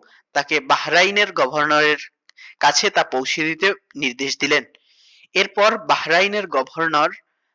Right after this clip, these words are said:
তা কিসরা অর্থাৎ পারস্য সম্রাটের কাছে দিলেন। পত্রটি পড়ার পর সে ছিঁড়ে টুকরো টুকরো করে ফেলল। বর্ণনাকারী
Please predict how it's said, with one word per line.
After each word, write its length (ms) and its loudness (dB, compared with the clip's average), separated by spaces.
তা 300 4
কিসরা 580 -2
অর্থাৎ 580 -2
পারস্য 680 0
সম্রাটের 680 -2
কাছে 460 -2
দিলেন। 360 0
পত্রটি 440 -4
পড়ার 400 2
পর 340 0
সে 440 -2
ছিঁড়ে 400 0
টুকরো 320 -8
টুকরো 300 -8
করে 220 -2
ফেলল। 400 -4
বর্ণনাকারী 720 0